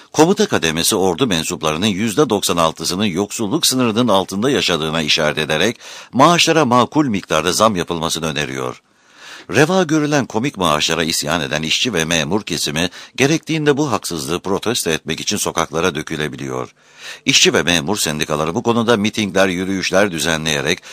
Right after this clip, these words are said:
politikacılar her ne kadar feryatlara kulak tıkamış olsalar da bu haksızlığın giderilmesi için çaba sarf edebiliyor. Askerin böyle bir şansı da yok.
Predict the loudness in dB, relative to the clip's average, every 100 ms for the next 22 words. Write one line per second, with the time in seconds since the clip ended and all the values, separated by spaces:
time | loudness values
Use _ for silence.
0 | -4 4 4 4 2 4 4 6 4 4
1 | 2 4 4 4 4 2 2 0 0 2
2 | 2 2 -2 -2 0 -2 0 2 2 4
3 | 2 0 -4 -6 -2 0 -2 -2 -6 -6
4 | -6 -4 -2 -2 -2 -2 0 0 0 0
5 | 2 2 2 0 0 -2 -4 -6 -8 -8
6 | -10 -14 _ _ -20 -20 0 2 4 6
7 | 6 6 4 6 4 4 4 4 2 2
8 | -2